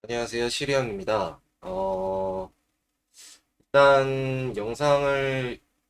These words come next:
녹화 중인데, 어... 여러분들이 조금 랩업을 쉽게 하기 위한 꿀팁을 하나 알려드리고자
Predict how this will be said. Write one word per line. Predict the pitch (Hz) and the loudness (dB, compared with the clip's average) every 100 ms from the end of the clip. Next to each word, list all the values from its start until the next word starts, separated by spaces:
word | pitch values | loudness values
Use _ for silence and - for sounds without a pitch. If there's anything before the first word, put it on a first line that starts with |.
| _ | _
녹화 | 101 156 | -12 -8
중인데, | 127 113 85 95 110 78 _ _ _ | -6 -6 -6 -6 -8 -10 _ _ _
어... | 78 78 78 78 _ _ _ _ | -16 -16 -18 -20 _ _ _ _
여러분들이 | 82 95 120 131 123 107 95 101 - _ _ _ _ _ _ _ _ _ _ | -8 -4 -4 -4 -4 -6 -8 -12 -16 _ _ _ _ _ _ _ _ _ _
조금 | 120 127 131 131 131 127 120 _ _ _ _ _ _ _ _ _ _ _ _ _ _ _ _ - | -6 -4 -2 -4 -4 -6 -10 _ _ _ _ _ _ _ _ _ _ _ _ _ _ _ _ -8
랩업을 | 95 139 117 104 123 131 _ _ _ | 0 0 2 0 -2 -6 _ _ _
쉽게 | - - - - 165 | -12 -12 -8 0 2
하기 | 147 175 175 110 | 2 -2 -2 -4
위한 | 98 107 95 - _ _ _ _ _ _ _ _ _ _ _ _ _ _ _ _ | 0 0 -2 -10 _ _ _ _ _ _ _ _ _ _ _ _ _ _ _ _
꿀팁을 | 147 175 - 156 143 131 | -6 -6 -6 -6 -4 -2
하나 | 127 107 104 123 - | 0 2 2 -2 -6
알려드리고자 | 80 95 104 104 92 80 98 98 | -8 -4 -4 -4 -8 -8 -8 -8